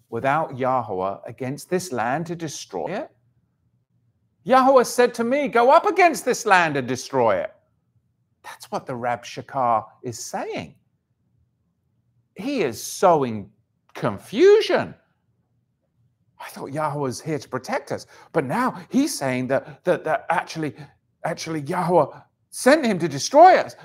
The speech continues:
That, you see the confusion he's sowing? Then said Elohim and Shevna to Yoah, to Rab Shakar, "Please speak to your Avadim in the Aramaic language,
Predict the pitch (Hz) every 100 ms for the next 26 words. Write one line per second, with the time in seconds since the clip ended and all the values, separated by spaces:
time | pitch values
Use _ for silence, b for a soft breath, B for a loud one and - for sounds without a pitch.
0 | B 202 208 - - 156 - 240 240 -
1 | 135 - 165 214 262 247 269 262 240 247
2 | 294 320 _ _ _ _ _ _ _ _
3 | - 233 277 277 220 - 175 170 - 170
4 | 156 139 - 170 151 123 107 123 - _
5 | - 131 147 170 113 117 131 _ _ 143
6 | 110 98 90 - - 185 175 104 - _
7 | - 403 415 320 - - - 294 269 -
8 | 226 196 180 175 170 170 170 165 165 165
9 | - 165 143 - 170 190 190 175 151 156
10 | 160 180 202 254 180 107 85